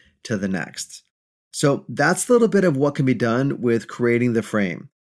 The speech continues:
You establish a positive tone, and ideally, you pre-address the objections that would come up down the line, and in doing so, you take away their power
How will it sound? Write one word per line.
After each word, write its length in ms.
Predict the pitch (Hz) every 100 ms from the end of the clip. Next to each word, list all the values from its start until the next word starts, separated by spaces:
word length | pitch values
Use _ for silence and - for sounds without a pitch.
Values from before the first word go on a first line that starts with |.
| -
You 100 | 120
establish 600 | 117 - 135 117 131 151
a 60 | 160
positive 480 | 139 131 135 170 151
tone, 480 | 120 104 104 156 - _ _ _ _ _
and 160 | 135 131
ideally, 560 | 135 117 135 170 180 156
you 300 | 131 123 127
pre-address 720 | - - 156 160 143 143 143
the 160 | 131
objections 720 | 113 98 123 123 - 160 151
that 260 | - 110 110
would 220 | 135 165
come 140 | 170
up 140 | 160 156
down 220 | 143 135
the 120 | 123
line, 540 | 127 170 147 123 120 123 _ _ -
and 100 | 131
in 200 | 131 117
doing 340 | 151 190 196
so, 320 | 147 123 110
you 160 | 110 117
take 340 | 123 151 156
away 220 | 160 139 135
their 220 | 120 107
power 600 | - 156 165 123 110 104